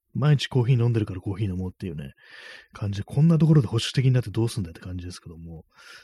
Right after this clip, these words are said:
なんかね、飲んじゃうんですよね。なんか結構そういう、なんか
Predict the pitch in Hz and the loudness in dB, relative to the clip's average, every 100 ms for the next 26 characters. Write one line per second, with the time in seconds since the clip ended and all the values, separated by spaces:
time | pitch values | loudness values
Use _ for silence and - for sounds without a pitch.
0 | - 98 87 95 104 107 90 92 _ _ | -10 -8 -8 -6 -4 -4 -8 -16 _ _
1 | _ _ _ - 110 101 104 92 92 92 | _ _ _ -20 -16 -12 -12 -12 -12 -14
2 | - _ _ _ _ _ _ - - - | -18 _ _ _ _ _ _ -20 -20 -20
3 | - - _ _ 131 127 110 110 139 117 | -20 -20 _ _ -12 -8 -8 -8 -8 -8
4 | - 147 160 180 156 135 113 | -4 -2 0 0 0 -2 -4